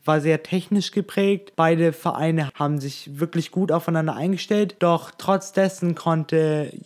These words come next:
Juventus Turin schon in der dritten Minute durch den argentinischen Stürmer mit eins null in Führung gehen und in der neunten Minute konnten sie ihre Führung per Elfmeter wieder durch Gonzalo Higuain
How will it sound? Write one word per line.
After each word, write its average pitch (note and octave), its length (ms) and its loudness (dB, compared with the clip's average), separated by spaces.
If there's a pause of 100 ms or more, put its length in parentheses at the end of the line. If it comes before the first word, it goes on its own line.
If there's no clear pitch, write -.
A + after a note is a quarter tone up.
Juventus D#3+ 480 -2
Turin E3 320 0
schon D#3+ 200 -2
in D3 60 0
der D3 100 0
dritten F#3+ 380 -4
Minute D#3 460 0
durch D3 160 0
den D3 160 -6
argentinischen D3 720 -2
Stürmer D#3 480 -2 (140)
mit - 180 -8
eins E3 300 -2
null D#3 160 0
in D3 140 -4
Führung F3 420 0
gehen G3+ 340 -2 (120)
und E3 400 2
in D#3+ 260 -2
der D#3+ 140 2
neunten F3 380 0
Minute E3 640 0
konnten E3 340 -4
sie D#3 160 -6
ihre D#3 180 -2
Führung E3+ 540 0
per D#3+ 240 -4
Elfmeter D#3 760 -2
wieder F3+ 300 2
durch D3 240 0
Gonzalo D3 540 0
Higuain D3+ 520 -2